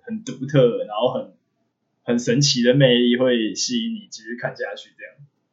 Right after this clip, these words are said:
然后因为它是实验性动画，所以有一些就是比较特别的尝试，然后跟一些，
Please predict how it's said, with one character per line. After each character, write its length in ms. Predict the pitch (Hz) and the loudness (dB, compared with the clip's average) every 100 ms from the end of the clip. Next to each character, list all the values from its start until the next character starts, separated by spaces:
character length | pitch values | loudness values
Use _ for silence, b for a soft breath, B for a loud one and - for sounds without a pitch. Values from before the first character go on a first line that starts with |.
| _ _ _ | _ _ _
然 140 | 120 139 | 0 2
后 60 | |
因 60 | 156 | 4
为 60 | |
它 140 | 156 151 | 4 4
是 80 | - | 2
实 180 | - | 0
验 140 | 120 127 | 0 0
性 140 | 120 | -2
动 180 | 123 113 | -2 -2
画， 160 | 117 101 | -4 -4
所 140 | 113 | -2
以 60 | 117 | -2
有 240 | 107 104 | -2 -4
一 40 | 120 | -4
些 300 | 117 107 104 | -6 -6 -10
就 100 | 113 | -14
是 380 | 113 107 98 - _ _ - | -10 -8 -10 -14 _ _ -6
比 80 | |
较 100 | 127 | -2
特 220 | 127 139 113 | 4 4 4
别 180 | 107 | 0
的 100 | 104 | -6
尝 280 | 117 107 98 | -8 -8 -10
试， 280 | 107 113 98 | -12 -10 -10
然 100 | 95 | -8
后 160 | 107 117 | -6 -4
跟 180 | 110 110 | -6 -8
一 40 | |
些， 440 | 107 104 101 - | -10 -10 -10 -12